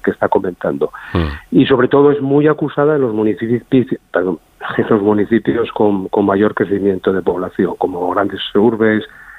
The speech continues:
Speaker 1: las islas o el arco mediterráneo, que es, digamos, el destino <clears throat> de estas personas que, que vienen a España, porque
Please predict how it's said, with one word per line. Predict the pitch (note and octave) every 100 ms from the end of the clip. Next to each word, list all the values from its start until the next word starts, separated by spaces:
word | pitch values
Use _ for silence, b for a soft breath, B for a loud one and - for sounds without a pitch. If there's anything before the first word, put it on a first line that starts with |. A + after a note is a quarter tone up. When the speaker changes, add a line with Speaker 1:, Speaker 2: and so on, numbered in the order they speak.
| B B
Speaker 1:
las | G#2 B2
islas | B2 A2+ A2+ A2+ - B B B B -
o | G#2+
el |
arco | G#2+ A2 A2+
mediterráneo, | A2 G#2 F#2+ A2 D3 G#2 F2+
que |
es, | G2
digamos, | A2 A2+ A2+ A2+
el | G#2
destino | G#2 - - A#2+ B2 - B B
<clears throat> | B _
de | F3 D#3+ A#2 A2
estas | A2 A#2 A2
personas | A#2+ G#2 B2+ B2 C3 A#2+ -
que, | G#2+ G2+ G2 F#2 F#2+ G#2+ _
que | -
vienen | F#2 F2 G2 G#2+ G2
a | F#2+
España, | - - G2 G2+ G#2
porque | - - G#2